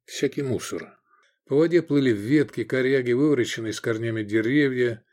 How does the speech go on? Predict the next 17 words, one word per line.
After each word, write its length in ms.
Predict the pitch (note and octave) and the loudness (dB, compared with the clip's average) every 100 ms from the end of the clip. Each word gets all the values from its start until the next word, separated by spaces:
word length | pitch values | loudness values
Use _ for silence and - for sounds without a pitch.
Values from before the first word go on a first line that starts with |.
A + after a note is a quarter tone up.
| _ - | _ -12
несло 440 | A#2+ C3 - E3+ | -6 -6 0 2
полупритопленную 1040 | D#3+ C#3+ C3+ - B2+ - C#3+ C3+ C3 B2+ B2 | 2 0 0 0 -2 0 -2 0 -2 0 0
лодку, 680 | A#2 C#3 B2+ - A#2+ G#2+ _ _ - | 2 2 2 0 -4 -4 _ _ -10
иногда 460 | B2 B2 B2 D3+ | -4 -2 2 2
мелькало 640 | D3 C3 A#2 C3 C3 B2+ | 2 -4 -4 -2 0 0
какое-то 560 | G#2+ A#2 G#2 A2+ G#2+ G#2+ | -2 -4 -2 -2 -2 -4
тряпьё. 580 | - G#2+ G#2+ F2+ D#2+ D#2 _ _ _ _ _ | -4 -4 -4 -8 -8 -12 _ _ _ _ _
«В 60 | G2+ | 2
верховьях 600 | A#2+ B2+ F#3+ E3+ D#3+ - | 2 4 6 8 8 6
наводнение, 880 | D#3+ E3+ C#3+ F3 E3+ A#2 F2+ F2 - | 6 6 6 6 4 2 -6 -10 -14
снег 340 | - - E3 C#3 | -8 2 2 6
да 120 | D3 | 6
лёд 320 | D3+ D#3+ - | 8 6 2
тают. 600 | B2+ C3+ C#3 F#2 - - - _ | 2 4 4 2 -4 -20 -20 _
Вишь, 400 | - E3 D3+ - | 6 8 8 4
мусор 460 | A#2 D3 C3 C#3 B2 | -2 0 2 0 0
несёт», — 560 | C3 - B2+ F#2+ - | -2 0 2 0 -4